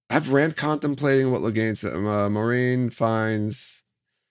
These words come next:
him and he's angry and almost cho-, oh, <laughs> Rand. So this is Moiraine finding Rand. Rand gets angry and almost chokes her out.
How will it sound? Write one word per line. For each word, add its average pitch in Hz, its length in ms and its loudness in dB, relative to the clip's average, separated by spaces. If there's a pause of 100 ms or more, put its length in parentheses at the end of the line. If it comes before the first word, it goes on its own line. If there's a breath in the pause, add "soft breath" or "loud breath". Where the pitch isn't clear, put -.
(100)
him 110 320 4
and 95 160 0
he's 92 120 0
angry 107 720 0
and - 100 -6
almost 95 320 -4
cho-, 107 200 -4
oh, 110 240 4
<laughs> - 40 -10
Rand. 120 280 4 (480 loud breath)
So 131 100 2
this 135 100 4
is 147 40 6
Moiraine 143 320 6
finding 131 340 4
Rand. 120 380 4
Rand 113 180 2
gets 110 160 0
angry 110 340 2
and 101 120 2
almost 101 300 0
chokes - 260 -2
her 101 120 0
out. 98 320 2